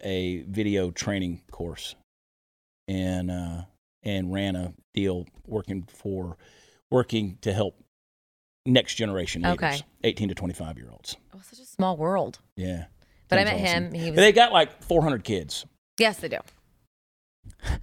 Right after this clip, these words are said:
Speaker 2: That's
Speaker 1: think
Speaker 2: why she's at every game.
Speaker 1: I think they have, I think they have el-, eleven kids.
Speaker 2: Really?
Speaker 1: And only two daughters.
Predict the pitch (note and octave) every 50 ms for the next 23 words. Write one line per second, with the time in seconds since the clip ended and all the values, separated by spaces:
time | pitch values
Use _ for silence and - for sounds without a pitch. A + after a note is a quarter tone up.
0 | - - A3 A#3+ - B3+ B3+ A#3 - A#3+ G#3 A3 G3 F#3 E3+ F3 D3+ C#3+ B2+ -
1 | - - - - - - - D#3 G3+ G3+ G3+ F#3+ F#3+ F#3 F3+ E3 D3 - D#3 D#3
2 | F3+ D#3+ D#3+ E3 F3 D3 B2+ A#2 A2+ A2+ A2+ - - - A#2+ A2+ A#2 B2 C3 C3
3 | C3+ C#3+ C#3+ C#3+ C#3 C#3+ - - _ _ _ _ _ _ _ _ _ _ _ _
4 | _ _ - - C#3+ C#3+ C#3+ C3+ - - - - E3 F#3 G3 G#3+ G3+ D#3+ C#3+ D3+
5 | - - C3 C#3 C#3 B2+ - - - C#3+ C3 A#2 A#2 G#2+ G2 E2+ D2 C2 - -